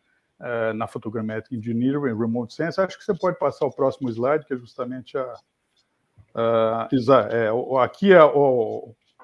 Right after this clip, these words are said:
o raciocínio, né, que ele, que ele fez. Aqui tá a citação do artigo em cima, Laughlin. O nome dele era William Laughlin, e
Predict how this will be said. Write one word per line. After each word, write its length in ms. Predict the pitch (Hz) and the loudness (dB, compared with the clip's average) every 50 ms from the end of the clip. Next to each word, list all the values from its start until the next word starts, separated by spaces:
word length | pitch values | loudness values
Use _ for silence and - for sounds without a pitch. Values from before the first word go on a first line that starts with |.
| - _ _ | -20 _ _
o 80 | 139 | 2
raciocínio, 760 | 120 156 170 170 - 170 135 - - - 208 240 185 131 113 | 4 4 4 6 6 2 2 2 0 0 0 0 0 -2 -4
né, 140 | 110 139 156 | -4 -4 -6
que 120 | - - | -4 -4
ele, 360 | 135 120 117 117 107 104 101 _ _ _ _ | -4 -2 -2 -2 -4 -6 -10 _ _ _ _
que 60 | - | -4
ele 120 | 135 127 123 | -4 -4 -4
fez. 320 | - - 160 180 185 160 | -2 2 2 2 4 4
Aqui 200 | 143 120 - 180 | 2 0 0 -6
tá 160 | 147 - 156 | -2 0 0
a 40 | 139 | 0
citação 500 | - - - - 147 123 - - 143 131 | 0 -6 -8 -6 -4 -4 -4 -6 -8 -4
do 100 | 127 143 | -2 -2
artigo 400 | 131 113 - - - 156 143 131 | -2 -2 -4 -10 -12 -10 -6 -6
em 80 | 117 110 | -8 -8
cima, 320 | - - 170 170 160 135 | -8 -12 -10 -8 -6 -6
Laughlin. 640 | 113 117 123 135 156 156 - - 180 175 190 185 _ _ _ _ _ _ _ _ | -4 -2 0 0 0 0 -2 -6 -8 -8 -8 -8 _ _ _ _ _ _ _ _
O 120 | 139 127 | -2 -2
nome 300 | 120 131 139 139 135 135 | 0 2 2 2 2 0
dele 320 | 120 120 131 135 135 123 127 | 0 2 2 2 2 2 2
era 220 | 127 127 123 123 | 0 0 0 0
William 420 | 120 120 127 151 170 165 143 131 120 | -2 -2 -2 -2 0 0 0 0 -2
Laughlin, 540 | 117 117 127 135 151 147 - - 165 165 | 0 0 2 0 0 0 -2 -8 -8 -8
e 240 | 135 123 123 120 98 | -8 -10 -10 -12 -12